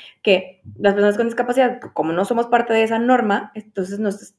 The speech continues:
nos excluimos y estamos como inferiores. Y eso es lo que termina en la desigualdad directa del sistema. O sea, por eso es que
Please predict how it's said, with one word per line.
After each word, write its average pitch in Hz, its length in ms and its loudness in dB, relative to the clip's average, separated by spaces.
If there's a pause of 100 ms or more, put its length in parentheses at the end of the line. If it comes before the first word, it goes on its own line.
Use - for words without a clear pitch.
(120)
nos 180 240 -4
excluimos 190 640 -2
y - 20 -4
estamos 185 380 -8
como 165 360 -8
inferiores. 170 560 -2 (400)
Y 247 160 4
eso 254 160 4
es 262 40 -4
lo 285 120 0
que 277 80 -6
termina 202 280 -2
en 202 80 0
la 202 60 2
desigualdad 180 440 0
directa 180 340 -4
del 185 80 -6
sistema. 196 380 -4 (220)
O - 60 -6
sea, 196 180 0
por 208 140 4
eso 240 320 4
es 202 180 0
que 208 300 -2